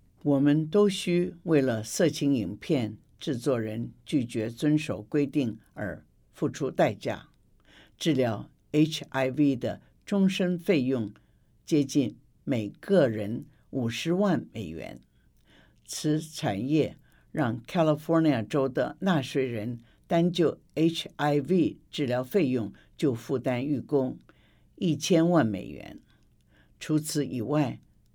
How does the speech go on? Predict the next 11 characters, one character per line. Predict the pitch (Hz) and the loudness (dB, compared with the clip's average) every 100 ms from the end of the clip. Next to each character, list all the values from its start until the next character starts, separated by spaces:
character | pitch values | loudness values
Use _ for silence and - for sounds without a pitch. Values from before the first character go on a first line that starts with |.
| _ _ _ _ | _ _ _ _
纳 | - 202 156 | 0 2 2
税 | 156 151 | 2 0
人 | 120 127 | 2 -2
每 | 131 127 120 | -2 0 0
年 | 127 151 | 0 -2
支 | 156 180 | -2 -4
付 | 156 156 117 - | -4 -4 -6 -8
上 | - 190 151 | -4 0 0
千 | 151 180 | 0 0
美 | 170 101 | 0 -2
元 | - - - | -6 -12 -16